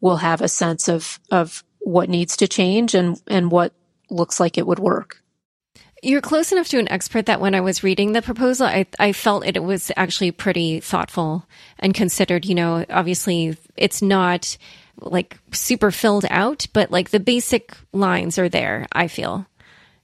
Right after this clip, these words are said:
Speaker 2: So.
Speaker 1: Well, that's good. I'm glad it's a good start.
Speaker 2: <laughs> Well, it's been great having you on the show. Thanks so much for coming on Unconfirmed.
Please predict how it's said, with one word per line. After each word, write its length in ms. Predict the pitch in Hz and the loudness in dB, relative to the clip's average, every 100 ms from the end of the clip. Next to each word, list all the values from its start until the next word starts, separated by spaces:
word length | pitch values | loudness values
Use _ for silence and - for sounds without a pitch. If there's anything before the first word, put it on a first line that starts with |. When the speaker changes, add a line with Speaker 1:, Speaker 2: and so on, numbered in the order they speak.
| - | -12
Speaker 2:
So. 380 | 208 - - 185 _ _ _ - | -4 -2 0 -4 _ _ _ -10
Speaker 1:
Well, 140 | - 208 | 0 2
that's 220 | 190 - | 2 0
good. 240 | - 180 | 0 2
I'm 160 | 185 185 | 2 2
glad 240 | 202 208 | 4 4
it's 140 | 202 247 | 4 2
a 80 | 202 | 2
good 160 | 196 | 2
start. 680 | 196 226 262 220 - 214 220 _ - | 4 4 4 2 2 -2 -4 _ -10
Speaker 2:
<laughs> 220 | 339 330 - - - - - - | -8 -8 -12 -14 -14 -16 -8 0
Well, 180 | 214 | 2
it's 200 | 202 208 | 2 0
been 140 | 240 208 | 0 2
great 240 | 220 208 | 2 2
having 280 | 226 233 240 | 0 -2 0
you 80 | 240 | 0
on 60 | |
the 80 | 262 | 0
show. 340 | - 196 175 180 | 0 2 2 0
Thanks 280 | 208 180 | -2 -4
so 140 | - 185 | -2 -2
much 220 | 185 - | -2 -2
for 240 | - 180 | -2 -2
coming 320 | 180 208 190 196 | -2 0 0 0
on 80 | |
Unconfirmed. 640 | - 208 226 233 339 247 - | 0 -2 -2 -2 0 0 -4